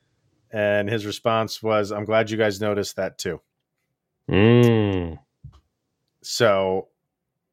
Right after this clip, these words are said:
Speaker 1: I feel like I should start, like, a hashtag on
Speaker 2: Yes.
Speaker 1: Twitter.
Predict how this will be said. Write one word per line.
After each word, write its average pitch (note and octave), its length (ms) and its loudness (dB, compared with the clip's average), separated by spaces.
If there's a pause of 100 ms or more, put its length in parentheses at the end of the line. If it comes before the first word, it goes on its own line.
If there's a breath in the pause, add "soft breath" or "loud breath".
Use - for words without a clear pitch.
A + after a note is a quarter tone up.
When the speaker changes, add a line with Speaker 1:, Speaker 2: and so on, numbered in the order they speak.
Speaker 1:
I C3+ 120 4
feel G3 260 2
like A3 180 4
I D#3 120 6
should C3+ 200 -6
start, B2 440 0
like, G2+ 260 -2
a F#2 160 -10
hashtag F2 800 -8
on E2+ 340 -10
Speaker 2:
Yes. F#2 720 2
Speaker 1:
Twitter. F#2 380 0